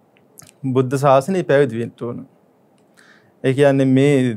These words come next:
ගිහි ගෙදර වාසය කරද්දී මේ ධර්මය පුරුදු කරනවා කියන එක බොහෝම දුකසේ කරන්න ඕන එකක්. නමුත් පැවිද්ද කියන්නේ ඒ වගේ දෙයක් නෙමෙයි. පැවිද්ද කියන්නේ ආකාශය වගේ. හරීම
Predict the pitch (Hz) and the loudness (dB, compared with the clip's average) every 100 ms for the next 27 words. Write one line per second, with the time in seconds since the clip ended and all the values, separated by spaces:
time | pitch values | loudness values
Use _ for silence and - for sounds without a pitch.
0 | 110 113 127 143 156 160 170 147 131 135 | -8 -4 0 0 2 0 4 4 6 4
1 | 135 151 156 151 156 175 139 131 123 123 | 2 -2 0 0 0 -4 0 2 2 2
2 | 135 135 127 131 120 123 127 127 127 127 | 0 -2 -2 -4 -4 -2 -2 0 -2 -2
3 | 123 123 123 254 - _ _ _ - 120 | -2 -2 -2 -4 -8 _ _ _ -8 -2
4 | 120 147 165 151 120 113 - 127 120 117 | 2 2 2 -2 -8 -12 -12 -10 -8 -6
5 | 120 127 156 147 131 127 120 110 120 113 | -4 0 0 0 -2 0 0 -2 -8 -8
6 | 113 113 _ 156 151 _ _ _ _ - | -10 -16 _ -20 -20 _ _ _ _ -20
7 | _ _ _ _ 127 147 202 202 147 147 | _ _ _ _ -4 0 0 0 2 2
8 | 165 226 180 151 139 131 127 127 123 123 | 2 0 2 0 2 0 0 0 0 -2
9 | 127 120 180 240 _ _ _ - 127 139 | -4 -2 -2 -6 _ _ _ -2 0 0
10 | 143 151 170 185 151 156 135 123 - 113 | -2 -2 -2 0 0 0 -2 -4 -4 -8
11 | 107 104 - _ _ _ _ _ _ _ | -8 -14 -20 _ _ _ _ _ _ _
12 | _ _ _ _ _ _ _ _ _ - | _ _ _ _ _ _ _ _ _ -4
13 | 131 135 165 185 208 | 0 2 2 0 0